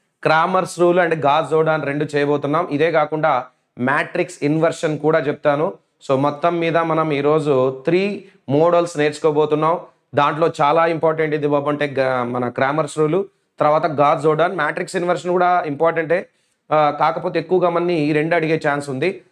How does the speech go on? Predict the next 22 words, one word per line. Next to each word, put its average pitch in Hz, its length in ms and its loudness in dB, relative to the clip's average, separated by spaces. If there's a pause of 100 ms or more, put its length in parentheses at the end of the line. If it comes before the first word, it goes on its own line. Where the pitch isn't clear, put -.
(180)
And 156 180 0
గాస్ 165 220 2
జోర్డాన్ 185 260 2
అంటే 180 200 -4
చాలా 170 160 2
మంది 175 180 -2
పిల్లలకు 165 320 0
భయంగా 160 380 0
ఉండి 160 200 0
కూడా 156 160 0
ఉండొచ్చు. 156 420 -2 (320)
But 156 180 2
గాస్ 151 200 2
జోర్డాన్ని 180 420 0
కూడా 175 220 2
ఎలా 170 220 2
ఈజీగా 160 400 -2 (100)
చేయాలనేది 151 400 0
నేను 160 180 0
ఇందులో 147 200 0
ఎక్స్‌ప్లెయిన్ 147 360 -2
చేస్తాను. 147 380 0